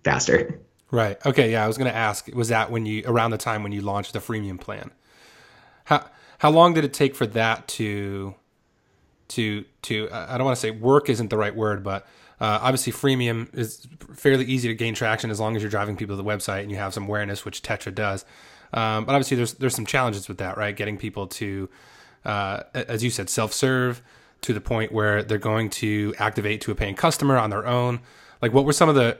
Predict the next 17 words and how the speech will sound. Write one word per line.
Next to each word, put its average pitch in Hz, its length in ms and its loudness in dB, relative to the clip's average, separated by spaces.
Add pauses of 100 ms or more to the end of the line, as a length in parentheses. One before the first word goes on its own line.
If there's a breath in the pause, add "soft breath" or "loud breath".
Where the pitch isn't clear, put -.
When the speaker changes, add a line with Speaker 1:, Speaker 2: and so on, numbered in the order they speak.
Speaker 2:
early 123 380 4
challenges 107 680 -2
when 107 140 -2
you 107 100 -2
shifted 135 380 0
your 113 100 0
business 117 320 0
model 104 260 2
to 98 80 -6
freemium, 104 500 -2
and 98 60 -4
how 110 120 0
did 110 100 -2
you 107 80 0
work 104 160 0
through 107 200 -4
those? 95 360 -10